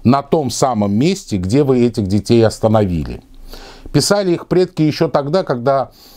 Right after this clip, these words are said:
э, навозом ваших овец не пахло в этих самых местах.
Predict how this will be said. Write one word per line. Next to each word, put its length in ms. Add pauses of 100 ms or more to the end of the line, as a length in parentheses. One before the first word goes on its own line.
(300)
э, 580
навозом 600
ваших 600
овец 640
не 160
пахло 640 (400)
в 100
этих 240
самых 360
местах. 560